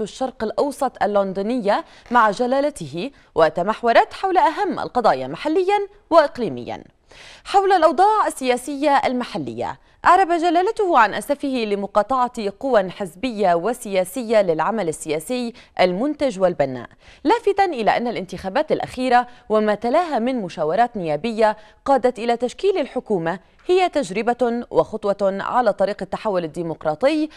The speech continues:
وتعميق نهج الحكومات البرلمانية بما فيها من دروس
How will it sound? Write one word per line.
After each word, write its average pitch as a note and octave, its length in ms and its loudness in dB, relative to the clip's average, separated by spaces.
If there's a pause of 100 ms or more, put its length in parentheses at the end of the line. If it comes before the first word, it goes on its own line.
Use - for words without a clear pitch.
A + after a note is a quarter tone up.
(180)
وتعميق F3 640 2
نهج G3+ 400 -6
الحكومات G3 580 -6
البرلمانية F3 800 0 (260)
بما F4+ 240 4
فيها D#4 380 0
من F#3+ 220 -4
دروس C#3+ 480 -6